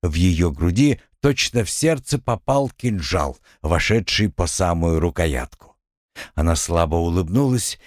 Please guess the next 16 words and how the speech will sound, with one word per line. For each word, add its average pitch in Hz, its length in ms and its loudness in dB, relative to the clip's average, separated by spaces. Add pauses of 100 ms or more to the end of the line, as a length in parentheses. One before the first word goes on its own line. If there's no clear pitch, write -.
ее 135 360 4
лицо 151 380 2
приобрело 127 640 2
выражение 113 600 0
покоя, 151 580 0 (180)
и, 165 100 0
сползая 127 800 0
на 117 280 -2
пол 101 200 -2
по 98 160 -2
рукам 98 340 0
Артема, 151 540 0 (240)
она 120 280 2
с - 120 -4
облегчением 120 1000 0 (220)
вздохнула. 76 920 -4